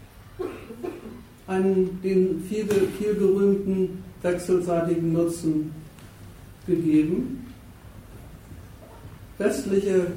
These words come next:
Unternehmen haben sich an dem Interesse des russischen Staates an einem kapitalistischen Aufbau bereichert, haben an der Zahlungsfähigkeit verdient, die der Staat selber beziehungsweise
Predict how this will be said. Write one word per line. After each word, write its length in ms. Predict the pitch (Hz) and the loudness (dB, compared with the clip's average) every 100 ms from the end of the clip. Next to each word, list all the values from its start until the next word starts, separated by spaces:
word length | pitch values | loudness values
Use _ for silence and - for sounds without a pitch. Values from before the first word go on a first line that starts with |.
| - | -2
Unternehmen 1160 | 185 185 185 180 175 - - 175 185 190 196 185 | 0 0 0 0 -4 -8 -2 2 4 4 0 0
haben 260 | 185 196 | 0 2
sich 420 | 190 190 190 - - - - - - - | 2 0 -2 -6 -16 -20 -20 -20 -12 -2
an 160 | 170 | 2
dem 160 | 175 175 | 4 4
Interesse 540 | 170 - 196 202 196 | 0 -2 -2 0 2
des 220 | 180 170 | 2 0
russischen 420 | 185 180 180 175 165 | 0 0 -2 0 -2
Staates 540 | - 175 180 185 175 | 0 0 2 0 -2
an 160 | 165 160 | -2 -2
einem 240 | 170 170 | -2 -2
kapitalistischen 840 | 175 165 170 165 165 180 170 175 | -2 -2 -2 -2 -2 -2 -2 -2
Aufbau 500 | 160 156 160 170 156 | 0 0 -2 -2 -2
bereichert, 680 | 156 143 156 180 202 214 220 - - - - - - - - - - | -2 -2 0 0 0 -2 -2 -6 -14 -16 -16 -16 -18 -18 -18 -18 -4
haben 440 | 175 185 185 185 180 | 0 4 4 2 0
an 120 | 180 | 0
der 140 | 165 | 0
Zahlungsfähigkeit 1120 | 160 185 185 185 175 - 185 185 185 175 170 | 0 2 4 4 4 4 4 4 0 -2 0
verdient, 580 | 175 165 170 185 220 - | 0 0 0 -2 -2 -4
die 40 | 175 | -4
der 120 | 170 | -2
Staat 500 | 165 175 165 - - | -2 -2 0 0 0
selber 580 | 180 170 185 185 185 185 - - - - - - - - - | -2 2 2 2 0 -4 -10 -16 -18 -20 -18 -18 -18 -18 -4
beziehungsweise 1040 | 165 - 185 185 170 175 170 165 170 170 | -2 0 4 4 4 2 2 2 2 0